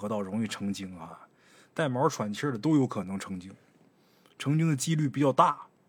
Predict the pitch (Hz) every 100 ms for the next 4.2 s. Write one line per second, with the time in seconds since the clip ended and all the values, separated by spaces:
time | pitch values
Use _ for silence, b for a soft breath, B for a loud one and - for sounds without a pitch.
0 | _ _ _ 113 123 139 139 131 127 120
1 | 143 127 131 127 101 113 143 113 92 -
2 | b b b - - 117 - 214 185 113
3 | 98 110 - 139 147 135 147 117 104 110
4 | 160